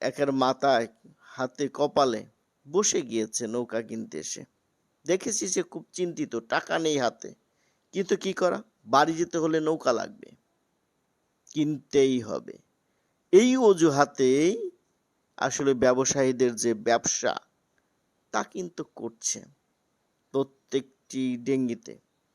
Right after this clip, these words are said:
পাঁচশো, এক হাজার টাকা বাড়ি দিয়েছে।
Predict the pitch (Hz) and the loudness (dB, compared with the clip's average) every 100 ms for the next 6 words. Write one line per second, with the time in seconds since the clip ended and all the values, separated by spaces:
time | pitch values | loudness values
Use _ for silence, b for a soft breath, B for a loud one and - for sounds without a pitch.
0 | _ _ _ _ _ _ 127 131 - - | _ _ _ _ _ _ 0 0 -2 -4
1 | 139 123 127 123 123 120 - - 110 - | 0 2 2 0 -2 -2 -6 -12 -14 -14
2 | 117 _ _ 147 131 127 143 131 - - | -20 _ _ -20 -10 -8 -8 -10 -14 -18
3 | - - | -18 -20